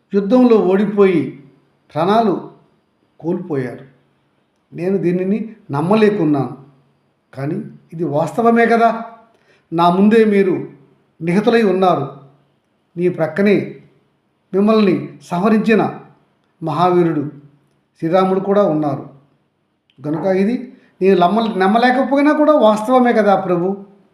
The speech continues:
అని ఏడుస్తూ ఏడుస్తూ, ప్రాణేశ, మీరు సర్వధర్మశాస్త్రములు తెలిసి కూడా ఏనాడు మీరు ధర్మంగా ప్రవర్తించలేదు,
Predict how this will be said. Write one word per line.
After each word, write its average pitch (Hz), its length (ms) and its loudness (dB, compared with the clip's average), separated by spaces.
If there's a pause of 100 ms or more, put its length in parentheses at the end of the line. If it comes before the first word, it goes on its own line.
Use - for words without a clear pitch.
(920)
అని 190 140 -2
ఏడుస్తూ 147 500 -4
ఏడుస్తూ, 147 500 -10 (1500)
ప్రాణేశ, 254 420 2 (1000)
మీరు 220 640 2 (840)
సర్వధర్మశాస్త్రములు 269 1700 2
తెలిసి 214 300 0
కూడా 233 600 0 (580)
ఏనాడు 233 560 2
మీరు 202 420 0 (340)
ధర్మంగా 190 960 -2
ప్రవర్తించలేదు, 175 880 -2